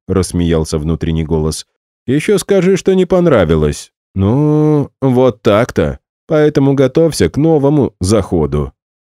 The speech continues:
"Веселимся дальше!" прокричал я в микрофон, когда трек закончился и меня сменил новенький.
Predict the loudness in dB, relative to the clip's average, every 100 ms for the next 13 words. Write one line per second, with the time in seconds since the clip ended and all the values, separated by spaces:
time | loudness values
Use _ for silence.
0 | _ -8 -2 0 2 2 4 4 2 2
1 | 4 4 2 2 2 2 0 -4 -6 -2
2 | -2 -2 -2 0 0 0 -2 -2 -2 -4
3 | -2 -2 -2 -2 -2 -2 -2 -2 -4 -4
4 | -2 -2 -4 -4 -4 -4 -2 -2 -2 -2
5 | -4 -4 -2 -4 -4 -8 -12 -14 -16